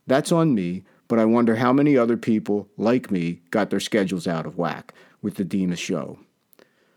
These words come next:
Another thing that I didn't realize would be a problem is the wide range of time zones that had to be taken into consideration,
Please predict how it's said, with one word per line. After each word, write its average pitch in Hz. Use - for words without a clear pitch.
Another 180
thing 120
that 110
I 104
didn't 110
realize 98
would 101
be 107
a 92
problem 95
is 120
the 110
wide 101
range 110
of 104
time 135
zones 90
that 95
had -
to 92
be 92
taken 107
into 95
consideration, 101